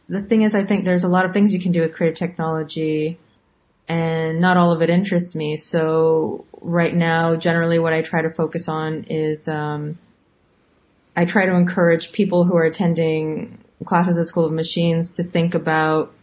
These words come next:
who they are and what they care about and how to reflect those ideas into the work that they're making.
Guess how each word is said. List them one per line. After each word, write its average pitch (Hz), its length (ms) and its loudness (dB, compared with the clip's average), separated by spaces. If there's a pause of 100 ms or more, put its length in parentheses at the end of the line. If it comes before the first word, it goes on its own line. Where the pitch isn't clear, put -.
(280)
who 190 160 2
they 170 160 4
are 160 140 4
and 160 100 2
what 165 120 2
they 160 120 2
care 165 280 2
about 190 300 2
and 165 160 -4
how 160 400 0
to 160 140 -8
reflect 156 560 -4
those 160 260 2
ideas 160 640 2
into 160 420 -4
the 170 140 -4
work 156 280 -2
that 180 100 -4
they're 185 140 -2
making. 190 540 -2